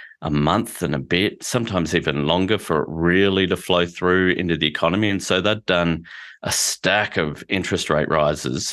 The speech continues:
and it was a good time to stop. And then <laughs> they stopped for four weeks, and then they started up once again. And there really hadn't been any data that came through that suggested they needed to. The inflation rate, uh, figures were pretty much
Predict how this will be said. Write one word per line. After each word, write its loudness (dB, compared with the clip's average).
and 2
it 0
was 0
a 0
good 0
time 2
to 2
stop. 0
And 2
then 2
<laughs> -
they 2
stopped 0
for 2
four 2
weeks, 0
and 0
then 2
they 2
started 2
up 0
once 0
again. 2
And 0
there 4
really 2
hadn't -2
been 0
any 0
data 4
that 0
came 0
through 0
that -2
suggested -4
they 0
needed -2
to. 0
The 0
inflation -2
rate, 0
uh, 2
figures -2
were 4
pretty 0
much 0